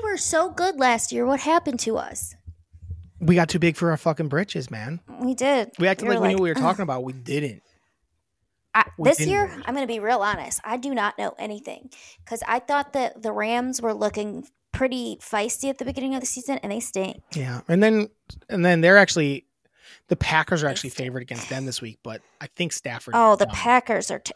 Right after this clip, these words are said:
Speaker 1: oh.
Speaker 2: I think Stafford,
Speaker 1: Did he break his
Speaker 2: I think
Speaker 1: thumb or something?
Speaker 2: something like that. He's not gonna play this week. Yeah, the Packers,
Speaker 1: Well,
Speaker 2: the Packers shouldn't be
Speaker 1: I
Speaker 2: favored
Speaker 1: still don't
Speaker 2: over anyone.
Speaker 1: know.
Speaker 2: The Packers shouldn't be favored
Speaker 1: I was
Speaker 2: over.
Speaker 1: just gonna say,
Speaker 2: But no, Tara,
Speaker 1: I
Speaker 2: they
Speaker 1: don't
Speaker 2: don't
Speaker 1: know
Speaker 2: have
Speaker 1: if the
Speaker 2: any, that,
Speaker 1: Packers
Speaker 2: that
Speaker 1: can win.
Speaker 2: whole offense for the Rams is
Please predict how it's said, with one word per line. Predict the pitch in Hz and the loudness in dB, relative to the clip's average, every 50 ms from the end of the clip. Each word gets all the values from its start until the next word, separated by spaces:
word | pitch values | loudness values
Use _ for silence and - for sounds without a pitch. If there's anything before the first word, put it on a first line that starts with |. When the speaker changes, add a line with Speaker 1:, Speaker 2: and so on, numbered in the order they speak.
| _ - | _ 2
Speaker 1:
oh. | - 214 202 202 202 196 196 196 196 190 196 196 - - | 4 4 6 6 6 8 6 6 6 4 4 0 -2 -6
Speaker 2:
I | 139 | -6
think | 123 151 143 - | -4 -4 -6 -6
Stafford, | - - 120 110 147 | -8 -8 -8 -4 -4
Speaker 1:
Did | 208 | -4
he | 208 | -4
break | 208 - 190 180 196 196 | -4 -4 -4 -4 -4 -4
his | 214 208 196 - | -4 -4 -4 -2
Speaker 2:
I | |
think | - | 0
Speaker 1:
thumb | 202 196 196 202 208 | 0 0 2 0 0
or | 202 208 | -2 -2
something? | - - 214 208 202 - 220 220 | -2 -2 -4 -4 0 0 2 2
Speaker 2:
something | 220 - 220 - 127 | 2 0 -2 -6 -12
like | 117 113 110 _ | -12 -12 -16 _
that. | - 110 107 104 104 107 110 | -12 -12 -10 -10 -12 -10 -8
He's | - 160 165 | -8 -2 0
not | 202 180 - | 0 0 0
gonna | - 131 | -4 -8
play | - - 165 - | -8 -10 -12 -12
this | 95 98 - - | -12 -12 -12 -12
week. | - 117 113 _ _ _ _ _ _ _ _ _ _ _ _ _ _ _ _ _ | -12 -16 -18 _ _ _ _ _ _ _ _ _ _ _ _ _ _ _ _ _
Yeah, | 214 190 | 0 0
the | 170 | 0
Packers, | - - 151 143 147 | 0 2 2 4 4
Speaker 1:
Well, | 220 208 202 202 196 202 196 - - - _ | 4 4 4 4 2 0 -2 -6 -8 -10 _
Speaker 2:
the | - 156 | -14 -4
Packers | - 156 160 156 185 - | -2 -2 -2 0 -2 -2
shouldn't | - 175 - | -2 0 2
be | - | 4
Speaker 1:
I | 320 | 2
Speaker 2:
favored | 349 - 131 - | 4 2 2 4
Speaker 1:
still | 349 349 | 4 6
don't | - 202 - - 127 | 6 6 4 4 2
Speaker 2:
over | |
anyone. | 165 226 220 214 214 214 202 87 | 2 4 4 4 4 2 -2 -12
Speaker 1:
know. | - _ _ _ _ _ | -18 _ _ _ _ _
Speaker 2:
The | - | -4
Packers | - 175 175 165 180 160 | 0 0 2 2 0 -2
shouldn't | 160 156 | -2 -4
be | 139 127 | -6 -8
favored | - 131 120 135 | -8 -6 0 2
Speaker 1:
I | 233 | 2
was | 254 247 | 2 2
Speaker 2:
over. | - | 0
Speaker 1:
just | 269 247 - | -2 -2 -2
gonna | 262 247 | -2 -2
say, | - - - 240 226 220 - - - - | -2 0 0 2 0 0 -2 -6 -4 -2
Speaker 2:
But | 190 175 | 2 4
no, | 214 196 | 4 2
Tara, | - - 214 | 4 4 2
Speaker 1:
I | 208 | 4
Speaker 2:
they | 240 | 4
Speaker 1:
don't | 247 240 | 4 4
Speaker 2:
don't | |
Speaker 1:
know | 202 202 | 4 4
Speaker 2:
have | 202 185 | 2 2
Speaker 1:
if | 180 | 0
the | 180 | -2
Speaker 2:
any, | 175 160 | -2 -2
that, | - - | -2 -2
Speaker 1:
Packers | 185 202 - 202 | 0 -2 2 2
Speaker 2:
that | 208 190 185 - | 2 2 2 4
Speaker 1:
can | 226 226 | 6 8
win. | |
Speaker 2:
whole | 233 233 233 - - | 8 8 6 4 2
offense | 180 175 170 - - 196 190 175 - | 0 0 2 0 -2 -4 -4 -4 -8
for | - 190 | -8 -6
the | 175 165 165 165 - - | -6 -6 -8 -8 -8 -8
Rams | 156 151 147 147 151 160 147 151 | -6 -6 -4 -4 -4 -4 -4 -8
is | 143 131 131 | -10 -10 -12